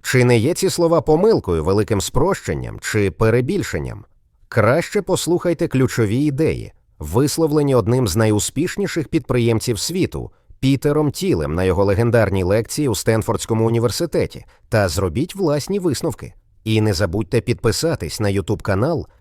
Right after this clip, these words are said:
Галасюк про економіку та прокоментувати це відео. Пітер Тіль,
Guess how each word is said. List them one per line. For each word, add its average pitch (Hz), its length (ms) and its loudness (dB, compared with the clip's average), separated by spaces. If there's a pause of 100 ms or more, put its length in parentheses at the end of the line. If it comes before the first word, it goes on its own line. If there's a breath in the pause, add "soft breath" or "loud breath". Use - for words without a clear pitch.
(100)
Галасюк 101 680 0
про 113 200 2
економіку 147 640 -2 (340)
та 113 240 0
прокоментувати 180 960 0
це 101 260 -2
відео. 73 400 -8 (440)
Пітер 113 340 2
Тіль, 127 340 -4